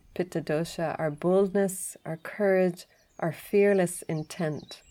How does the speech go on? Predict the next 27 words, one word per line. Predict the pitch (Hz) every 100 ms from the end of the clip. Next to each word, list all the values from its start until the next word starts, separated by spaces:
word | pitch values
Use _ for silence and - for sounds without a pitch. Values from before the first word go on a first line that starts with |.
| _ _ _
sort | - 185
of | 165
like | 165 160
the, | - 147 139 -
the, | 160 151 143 139 135 - _
the | 151 139
lion. | 143 160 156 156 139 135 - _ _ _ _ _ _ _ _ _ _ 175
Just | 196 208 -
beautiful. | 160 156 165 64 - - _ _ _ _ _ _ -
When | 202
I | 208
think | 220
of | 202
Tejas, | - 170 170 160 -
I | 175
think | 170 175 180 -
of | 165 156 - _ _ -
supporting | 190 185 233 233 220
Tejas | 190 160 156 165
best | - 160 -
by | - 156
laying | 156 165 170 165
down | 165 156
and | 151 151
stabilizing, | - 190 180 160 147 147 147 147 143 - _ _ _ _
knees | 185 185 175
bent, | - 156 151 -